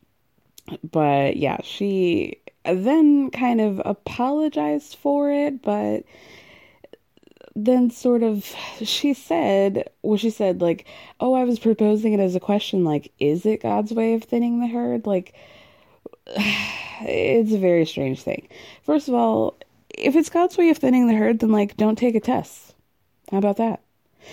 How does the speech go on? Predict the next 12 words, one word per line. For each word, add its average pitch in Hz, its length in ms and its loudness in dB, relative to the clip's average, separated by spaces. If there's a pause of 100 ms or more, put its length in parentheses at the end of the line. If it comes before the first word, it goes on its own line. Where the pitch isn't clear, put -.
(240)
Give 190 160 2
those 226 200 2
tests 214 280 0
up 190 140 0
to - 80 -16
people 185 400 2
who 180 340 4
actually 175 480 0
want 165 300 0
to 175 100 -6
survive 156 440 -2
this - 300 -4